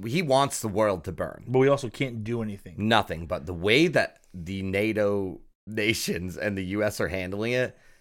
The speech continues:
Speaker 1: is we're just cutting them off in the most petty. We're like, "Netflix isn't in Russia anymore."
Speaker 2: Thinking
Speaker 1: No
Speaker 2: they're gonna,
Speaker 1: Hulu?
Speaker 2: thinking they're just gonna go get mad at the guy who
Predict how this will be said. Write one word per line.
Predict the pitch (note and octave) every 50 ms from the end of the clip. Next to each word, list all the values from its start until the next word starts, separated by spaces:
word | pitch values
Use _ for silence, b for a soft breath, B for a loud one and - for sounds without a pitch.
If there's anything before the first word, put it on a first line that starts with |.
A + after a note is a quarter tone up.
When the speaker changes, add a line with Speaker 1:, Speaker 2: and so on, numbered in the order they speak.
| b b
Speaker 1:
is | F#2 G2+ F2 D2+
we're | D#2+ G#2 G#2
just | G2+ A#2 B2+ - -
cutting | - - G#2+ G#2 G#2 G#2+ G2+
them | F#2 F2+ F#2 F#2+
off | F2+ F#2 G2 F#2+ -
in | G2+ F#2
the | F2+ F2
most | F2 F#2 G2 - - -
petty. | - G2 F#2 F#2+ -
We're | G2+ G#2+ G2
like, | F#2 F#2 b b b b b -
"Netflix | F#2 B2 C#3 - - D#3+ D#3 - - -
isn't | D#3+ C#3 C#3+ E3
in | E3 E3
Russia | D#3+ D3+ B2 G#2+ - - G#2+ F#2
anymore." | F2+ F2+ F#2 F2 F2 F2+ E2+ - _ _ _ - - _ _ _ _ _ B B B B B B
Speaker 2:
Thinking | - - C#3+ C#3+ C3+ D3+
Speaker 1:
No | C#3+ C#3+
Speaker 2:
they're | C#3 -
gonna, | - D#3+ D#3+ D#3+
Speaker 1:
Hulu? | E3 F3 F#3 G3 G#3 - - - A#2 A2
Speaker 2:
thinking | - - B2+ A#2+ C3 B2+
they're | B2 A#2+
just | A#2+ A#2 A2+
gonna | B2+ A#2+ A#2
go | G#2+ G#2 B2 B2 B2 A#2+ A#2 A2+ - - _ _ _ - - - - _ _ - - A#2+
get | B2 B2
mad | A#2+ A#2+ A#2+ A#2+
at | A#2 A2
the | B2
guy | A2 G#2 A#2 A#2 A#2 A2+
who | G#2 A#2 A2+ A2 G2+